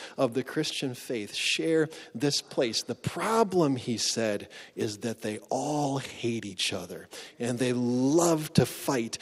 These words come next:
and they love to argue. And so instead of sharing this space, what they've done is they've all staked out claims. They've all staked out corners and closets and chapels that they have claimed for their own brand of the Christian faith. And then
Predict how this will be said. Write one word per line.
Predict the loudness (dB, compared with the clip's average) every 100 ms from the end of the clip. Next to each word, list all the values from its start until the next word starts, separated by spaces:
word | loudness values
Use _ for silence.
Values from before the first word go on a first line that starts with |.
| -6 0
and | 2
they | 4 2
love | 2 4 4 4 2
to | 2
argue. | 2 0 0 0 -2 -4 2
And | 6 10
so | 10
instead | 10 10 8 8 10
of | 10 8
sharing | 4 4 6 8 6 4
this | 0 -2
space, | -4 -2 -4 0
what | 2
they've | 4 4 4
done | 4 4
is | 6
they've | 6 6
all | 4 4 2 2
staked | 6 6 10 8 8 6
out | 4 2
claims. | 0 4 4 4 2 2
They've | 4
all | 4 2
staked | 2 4 4 6 4
out | 2 2
corners | 4 6 6 4 2
and | -2
closets | 0 2 4 2 0 0
and | 0
chapels | 2 2 2 2 2 2
that | 2
they | 2
have | 2 0
claimed | -2 2 4 2 0
for | -2 0
their | 4 2 2 -4 4
own | 6 6 4
brand | 0 2 2 4
of | 4
the | 2
Christian | 2 0 0 0 -2
faith. | 0 2 2 2
And | 2 4
then | 4